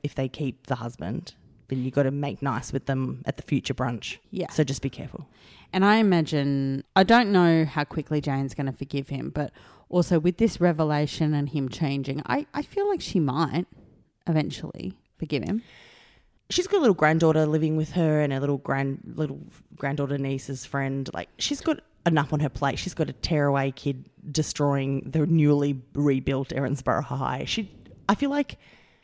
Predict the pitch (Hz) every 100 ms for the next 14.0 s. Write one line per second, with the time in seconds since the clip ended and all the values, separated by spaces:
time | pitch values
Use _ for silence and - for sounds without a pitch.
0 | _ - 247 233 226 226 - 143 - 151
1 | - - - 139 151 - 180 180 170 -
2 | - - - 233 - 233 220 202 - -
3 | _ _ _ _ _ - 180 - 135 135
4 | 135 131 82 - 127 - 113 - - _
5 | _ - 240 247 247 - _ - - _
6 | _ 214 247 269 262 214 175 175 170 151
7 | 147 156 170 175 - 170 165 156 165 156
8 | 160 - 165 147 143 143 135 139 - 143
9 | 139 135 139 - - - _ _ - -
10 | - 135 - - - - 131 - 123 131
11 | _ - 151 - - - _ _ _ _
12 | _ - 226 202 - _ - 226 240 185
13 | - 240 190 165 196 160 160 156 151